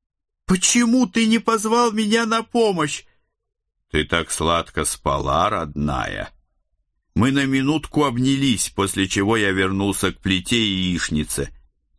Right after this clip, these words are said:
Как так получилось, что папа хорошо готовит яичницу, а дочь божественно жарит омлет, мне понять не дано.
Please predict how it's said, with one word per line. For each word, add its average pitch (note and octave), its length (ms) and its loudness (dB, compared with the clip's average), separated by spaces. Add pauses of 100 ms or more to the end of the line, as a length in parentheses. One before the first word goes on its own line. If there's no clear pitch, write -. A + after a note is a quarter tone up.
(680)
Как F2 320 -2
так F#2+ 240 -2
получилось, F#2+ 680 0
что - 280 -2
папа F#2 400 0
хорошо F#2 500 -2
готовит F2 600 -2
яичницу, F2 840 -2 (400)
а F#2 180 2
дочь G#2+ 280 0
божественно G2 920 0
жарит F#2+ 460 -2
омлет, F2+ 560 0 (520)
мне G2 260 2
понять G2 520 0
не F#2+ 160 0
дано. F2 440 -2